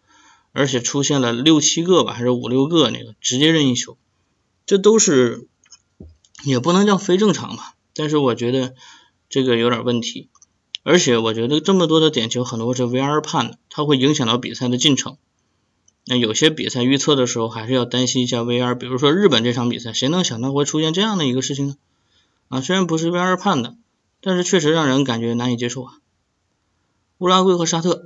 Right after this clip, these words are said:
乌拉圭赢，而且应该会是一场大胜吧。明天凌晨呢，伊朗和巴-，和西班牙，这场比赛还是要另看。西班牙虽然说实力很强，但是伊朗队首战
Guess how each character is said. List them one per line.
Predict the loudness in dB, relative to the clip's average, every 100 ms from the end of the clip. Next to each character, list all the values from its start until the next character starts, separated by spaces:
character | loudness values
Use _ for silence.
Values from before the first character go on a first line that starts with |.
| -10
乌 | -4
拉 | 0 2
圭 | 4
赢， | 2 -2 -10 _ -10
而 |
且 | -6 -4
应 | -2 0
该 | 0
会 | 0 -2
是 | -2 -4 -6
一 | -6
场 | -10 -14 -16 -20 _ _ -2
大 | 0
胜 | 0 -2 -6
吧。 | -10 -18 _ _ _ _ _ -20 -20 _ _ _ _ _ _ -2
明 | 4
天 | 6
凌 | 4 2
晨 | 2
呢， | 2 2
伊 | 2
朗 | 0 -4
和 | -6
巴-， | -4 -6 -8 _ -12 -6
和 | -2 0
西 | 0
班 | 0
牙， | 0 -2 -8
这 | -2 2
场 | 4 4
比 | 0
赛 | -4 -4 -4
还 | -8 -10 -4
是 | 0
要 |
另 | 0 0
看。 | -2 -8 -12 _ _ _
西 | -2
班 | 0
牙 | 2 0
虽 | 0
然 | 0
说 | 2 2
实 | 2
力 | 0
很 | 0
强， | -4 -8 -6
但 | -2 -2
是 | -2 -2
伊 | 0
朗 | 0 -2
队 | -4 -6 -10 _ _ _ _ _ _ -20 _ _ -20 _
首 | 0 2 2 2
战 | 4 4